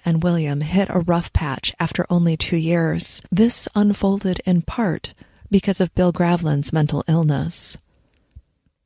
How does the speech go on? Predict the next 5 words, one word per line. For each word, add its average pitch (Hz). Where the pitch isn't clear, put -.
In 190
October 214
of 214
nineteen 196
sixty-one, 185